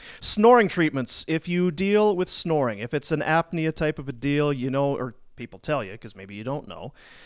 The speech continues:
you can't appreciate what kind of, the, the quality of sleep and the amount of impact it has in your life, right? I know you've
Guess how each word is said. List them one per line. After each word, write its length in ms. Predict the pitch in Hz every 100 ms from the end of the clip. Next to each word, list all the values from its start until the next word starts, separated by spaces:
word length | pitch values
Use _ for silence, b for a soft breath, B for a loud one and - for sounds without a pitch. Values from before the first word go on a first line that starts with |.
| B B B B B B - - _ _
you 140 | - 143
can't 300 | - 175 170
appreciate 840 | - 185 185 - 101 92 104 - - - - _ - - - _ _ _ _ _
what 360 | 135 120 170 -
kind 380 | - 156 151 139
of, 480 | 123 - - - - - -
the, 120 | 127
the 160 | 135 139
quality 480 | - 151 185 175
of 100 | 147
sleep 500 | - - 135 120 - - _ -
and 180 | 123 123
the 140 | 120
amount 720 | 120 127 139 143 - - - -
of 200 | 123 131
impact 440 | 147 123 98 -
it 100 | 117
has 680 | 120 123 123 113 - - -
in 120 | 127
your 140 | 117 110
life, 340 | 131 95 -
right? 160 | 98 110
I 120 | 113
know 100 | 123
you've 260 | 120 123